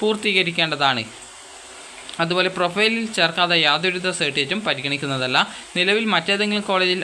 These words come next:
admission ലഭിച്ചിട്ടുള്ള വിദ്യാർത്ഥികൾ പ്രസ്തുത allotment memo ഹാജരാക്കണം. അങ്ങനെയുള്ളവർ sports ക്വാട്ടയിൽ admission ലഭിക്കുന്ന പക്ഷം principal അനുവദിക്കുന്ന സമയത്തിനുള്ളിൽ admission ലഭിച്ച കോളേജിൽ നിന്നും ടി സിയും മറ്റും സർട്ടിഫിക്കറ്റുകളും വാങ്ങി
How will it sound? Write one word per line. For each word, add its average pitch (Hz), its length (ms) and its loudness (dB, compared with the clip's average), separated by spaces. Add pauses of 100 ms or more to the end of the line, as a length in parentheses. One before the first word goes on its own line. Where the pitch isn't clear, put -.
admission 170 420 -2
ലഭിച്ചിട്ടുള്ള 156 580 -2
വിദ്യാർത്ഥികൾ 123 440 0 (300)
പ്രസ്തുത 196 340 0 (140)
allotment 180 540 2
memo 160 280 0
ഹാജരാക്കണം. 131 580 0 (200)
അങ്ങനെയുള്ളവർ 165 520 0 (100)
sports 202 360 -2
ക്വാട്ടയിൽ 214 380 0
admission 170 380 -4
ലഭിക്കുന്ന 143 380 -2
പക്ഷം 147 260 -4 (300)
principal 190 500 0 (120)
അനുവദിക്കുന്ന 185 540 -2
സമയത്തിനുള്ളിൽ 143 520 -2 (140)
admission 170 420 -2
ലഭിച്ച 170 200 -2 (100)
കോളേജിൽ 135 400 0
നിന്നും 170 180 -2 (320)
ടി 180 100 4 (100)
സിയും 226 260 0
മറ്റും 170 240 -2 (300)
സർട്ടിഫിക്കറ്റുകളും 175 600 0
വാങ്ങി 135 220 0